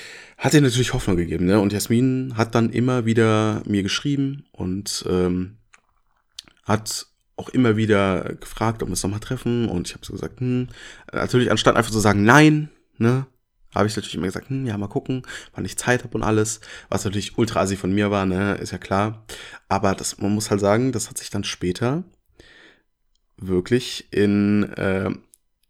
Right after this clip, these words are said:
in krasse, fast schon Stalking-ähnliche Verhältnisse entwickelt, ne? Also, ich war dann, äh, mit meinen Kumpels draußen und irgendwie, aus irgendeinem Grund, hab ich immer Jasmin getroffen.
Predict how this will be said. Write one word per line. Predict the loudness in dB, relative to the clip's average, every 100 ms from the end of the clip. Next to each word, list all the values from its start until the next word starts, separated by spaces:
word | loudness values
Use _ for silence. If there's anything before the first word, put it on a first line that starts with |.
| _ _ _ _ _ _ _ _ _ -6
in | -6 -4
krasse, | -8 -6 -2 0 2 2 -2
fast | -6 -8 -6 -6
schon | -4 0
Stalking-ähnliche | 2 2 4 10 12 10 8 6 6 6 6 6 4 2 2
Verhältnisse | 4 4 2 4 4
entwickelt, | 4 0 -2 -2 2
ne? | 4 4
Also, | 4 4 4 0 -18 -20 -20 -18 -12 -10
ich | 0
war | 2
dann, | 2 2 0
äh, | -2 -2 -4
mit | -4
meinen | -4 -2
Kumpels | -2 -2 0
draußen | 4 4 4 -4 -8 -20 -20 _ _ _ -20 -20 -20 -20 -2
und | 0 0 -2 4
irgendwie, | 6 6 4 0 -2
aus | 0
irgendeinem | -2 -2 -4
Grund, | 0 -2 -2
hab | -14
ich | -4
immer | 2 4
Jasmin | 2 2 4 4
getroffen. | 2 -6 -8